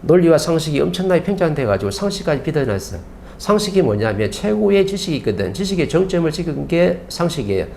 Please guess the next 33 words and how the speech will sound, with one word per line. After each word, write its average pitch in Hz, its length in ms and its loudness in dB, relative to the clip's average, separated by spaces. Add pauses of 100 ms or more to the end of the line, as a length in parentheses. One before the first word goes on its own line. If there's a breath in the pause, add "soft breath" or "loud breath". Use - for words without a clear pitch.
(320 loud breath)
너무나 160 540 4
지식의 170 340 -2
질량이 156 340 0
크다 156 240 0
보니까 107 560 0 (220 loud breath)
꼭지점을 170 500 0
딱 113 160 -4
찍은 131 220 -2
게 113 140 -2
바로 107 260 -2
상식이라. 113 600 -8 (600)
그럼 - 140 2
상식은 165 500 2
인류에 156 260 2
있는 135 180 0
게 131 80 0
아니고 104 280 -2
대한민국만 143 580 -2
가지고 131 220 -2
있는데 95 440 -2 (260 loud breath)
대한민국에서 151 640 2
이 135 40 -2
상식을 170 400 -2
가지고 135 220 -2
있다는 117 220 0
것은 101 260 -2
인류에 160 220 0
있는 143 220 -2
모든 180 440 2
지식들이 170 480 -4
여기 151 140 0
다 117 160 0
들어와가지고 95 680 0